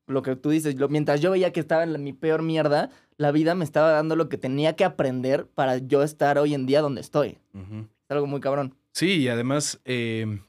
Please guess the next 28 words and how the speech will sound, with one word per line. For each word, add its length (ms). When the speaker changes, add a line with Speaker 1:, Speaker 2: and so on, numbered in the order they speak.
Speaker 2:
todo 100
el 100
conocimiento 720
que 160
obtuviste, 560
porque 680
al 120
menos 280
yo 360
creo 240
mucho 720
en 220
lo 60
empírico. 640
O 80
sea, 120
que 140
tú 200
vivas 380
la 40
experiencia 680
y 80
entonces 340
tú 100
ya 200
obtienes 400
el 100
conocimiento. 840